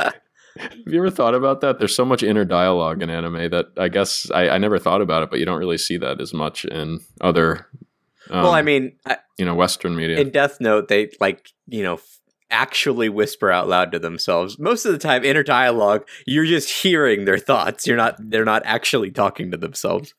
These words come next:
Speaker 2: But yeah,
Speaker 1: <laughs>
Speaker 2: yeah,
Speaker 1: it's true.
Speaker 2: So, I mean, I guess if
Speaker 1: Um,
Speaker 2: that's the first one you're introduced to, I mean,
Speaker 1: yeah, that we had a running joke the next day, um,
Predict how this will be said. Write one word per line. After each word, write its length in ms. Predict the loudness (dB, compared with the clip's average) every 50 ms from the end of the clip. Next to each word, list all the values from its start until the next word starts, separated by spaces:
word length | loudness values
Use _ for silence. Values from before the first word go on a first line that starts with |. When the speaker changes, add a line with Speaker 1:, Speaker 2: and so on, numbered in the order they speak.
| _ _ _ 0
Speaker 2:
But 260 | 2 2 2 0 -2 -2
yeah, 280 | 2 2 2 2 2 0
Speaker 1:
<laughs> 180 | -2 -2 0 2 2 0 2 2 0 0 2 2
Speaker 2:
yeah, 220 | 2 2 2 2 0 0 0 0 -2 -2
Speaker 1:
it's 360 | -2 -2 -2 -2 -2 -2 -2
true. 220 | 0 2 2 4 4
Speaker 2:
So, 340 | 4 4 4 4 4 2 2 2
I 60 | 2 2
mean, 140 | 4 4
I 80 | 2 4
guess 160 | 4 4 4 4
if 60 | 2
Speaker 1:
Um, 40 | 2
Speaker 2:
that's 200 | 2 0 0 0
the 80 | 0 -2
first 300 | 0 0 0 0 0 0
one 120 | -2 -2 0
you're 100 | 0 0 0
introduced 520 | 0 -2 -2 -2 0 -2 -2 -2 -4 -2
to, 300 | -2 -2 -2 -2 -4 -8 -8 -4
I 60 | -2 0
mean, 260 | 0 0 0 -2 -8 -14 _ _ _ _ _ _ _ _ _ _ _ _ _ _ _ _ _ _ _ _ _ _ _ _ _ _ _ _ _ _ _ _ _ _ _ _ _ _ _ _ _ _ _ _ _ _ -20 _ _
Speaker 1:
yeah, 240 | -2 0 0 2 2
that 120 | 2 2 2
we 100 | 2 2
had 140 | 2 2 2
a 40 |
running 300 | 2 2 2 2 0 -2
joke 280 | -2 -2 -2 -2 -4 -4
the 60 | -6
next 280 | -6 -6 -6 -6 -6 -4
day, 320 | -2 -2 0 0 0 0 0
um, 320 | -2 -4 -4 -6 -10